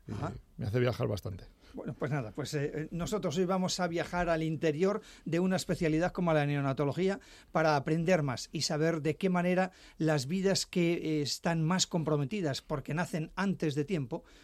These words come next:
Speaker 2: eh, se pueden salvar a día de hoy, que es un auténtico milagro. Es decir, ah, se hacen cosas espectaculares gracias a la formación y a los profesionales que tenemos en la sanidad madrileña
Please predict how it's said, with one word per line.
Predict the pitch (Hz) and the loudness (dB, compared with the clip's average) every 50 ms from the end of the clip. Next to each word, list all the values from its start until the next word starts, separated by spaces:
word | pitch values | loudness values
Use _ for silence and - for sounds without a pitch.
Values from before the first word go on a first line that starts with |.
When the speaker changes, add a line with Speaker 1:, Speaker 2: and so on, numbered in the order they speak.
| - - _ _ - - | -20 -20 _ _ -10 -10
Speaker 2:
eh, | - - - | -10 -8 -6
se | - - - | -4 -4 -4
pueden | 139 170 156 151 143 | -2 -2 -2 -2 0
salvar | 139 151 139 143 143 143 | -2 -2 0 0 0 0
a | 139 | 0
día | 131 135 139 131 | 0 0 0 0
de | 127 127 | 0 0
hoy, | 135 156 | -2 -2
que | - 139 | -4 -6
es | 127 - | -6 -6
un | 147 135 | -4 -6
auténtico | 131 117 107 123 117 120 127 120 135 131 - - 143 - | -6 -4 -6 -6 -6 -6 -6 -4 -4 -4 -4 -4 -8 -8
milagro. | - 135 131 127 135 123 117 107 104 - - - | -6 -6 -4 -2 -2 -2 -2 -4 -8 -10 -14 -16
Es | - - | -14 -14
decir, | 139 - | -12 -10
ah, | - - - 135 | -10 -12 -12 -10
se | - - | -8 -8
hacen | 135 - 147 127 | -6 -6 -6 -6
cosas | - 139 131 - 151 139 - - - - - - | -6 -6 -4 -2 -4 -4 -4 -8 -14 -20 -20 -8
espectaculares | - 147 - - - 147 - - 143 123 143 143 143 143 147 151 131 | -6 -6 -6 -4 -8 -8 -4 -4 -4 -2 0 0 0 2 0 0 -2
gracias | 127 143 147 135 - 151 139 - | -2 -2 -2 -2 -2 -4 -4 -4
a | 156 | -2
la | 147 135 | -2 -2
formación | - - 135 131 131 120 - 143 139 143 | -2 -4 -4 -2 -4 -2 -2 -2 -2 -2
y | |
a | 143 | 0
los | 135 131 127 | -2 -2 -4
profesionales | - - 147 - 147 - 135 123 127 135 139 139 135 - - - - - - | -4 -6 -6 -6 -6 -6 -4 -2 -2 -2 -2 -2 -6 -8 -16 -20 -20 -20 -4
que | - 160 143 | -4 -2 0
tenemos | - 143 139 127 120 117 - - | 0 0 -2 -2 -4 -4 -6 -6
en | 165 147 | -4 -2
la | 143 131 | -2 -2
sanidad | - 143 139 147 151 151 | 0 0 0 0 0 0
madrileña | 151 147 147 143 143 147 143 147 156 170 | 0 0 0 0 0 -2 -2 -2 -4 -6